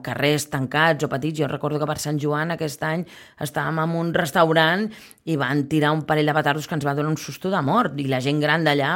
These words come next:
doncs, li va agafar... Clar, n'hi ha, això s'ha de regular, vull dir, és, és, és evident que no, ha, ha canviat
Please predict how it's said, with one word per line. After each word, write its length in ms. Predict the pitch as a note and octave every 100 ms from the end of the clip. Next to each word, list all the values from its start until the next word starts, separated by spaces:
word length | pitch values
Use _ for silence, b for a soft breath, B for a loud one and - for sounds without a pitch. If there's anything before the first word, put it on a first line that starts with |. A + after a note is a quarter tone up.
| G3
doncs, 160 | E3+
li 80 | D#3
va 120 | C#3+
agafar... 320 | D#3+ F3 F#3+ D3 B B B
Clar, 300 | - D3 A#2
n'hi 160 | - C#3+
ha, 140 | C3+ C#3
això 240 | B2+ - F3+ F#3
s'ha 140 | C#3
de 60 | B2
regular, 460 | C3 B2+ B2+ C#3+ C3
vull 140 | B2+
dir, 80 | C3 B2+
és, 80 | B2+ B2+
és, 140 | B2+ C#3 B2
és 60 | C3
evident 300 | C#3+ C#3 C3+
que 60 | D#3
no, 140 | E3 D3 C3+ b b b -
ha, 80 | C#3+
ha 140 | -
canviat 400 | C#3 F3 D3 D3